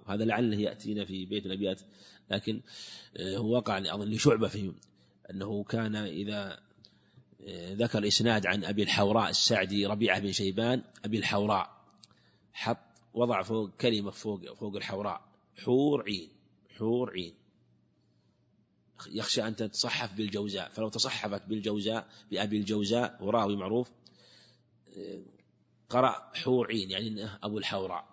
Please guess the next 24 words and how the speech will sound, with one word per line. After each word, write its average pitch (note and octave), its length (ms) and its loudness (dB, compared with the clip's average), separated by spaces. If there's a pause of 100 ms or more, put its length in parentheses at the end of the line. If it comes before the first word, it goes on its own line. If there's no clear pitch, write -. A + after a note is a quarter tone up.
(640)
أبو G#2 120 0
الحوراء. G2 420 -2 (440)
وب-، C#3 240 6
و-، B2+ 720 6
وك-، C3 160 0
ولكل C3+ 560 6
طريقة، A#2 540 2
ولكل A2 600 0 (440)
طريقة، A2 380 6 (500)
وهذا C3 200 8
تختلف. A#2+ 520 4 (720)
هذه C3+ 240 8
ربما C3+ 320 8
يستخدم A#2 380 4
بعض G#2+ 240 8
من G#2+ 340 0
يحفظ، G#2 420 6 (480)
ي-، A#2 280 4
يستخدم A2+ 480 0
له A2 100 0
بعض A2 280 6
ال-، G2+ 180 2
الأشياء G2 460 2
الخاصة A#2 640 2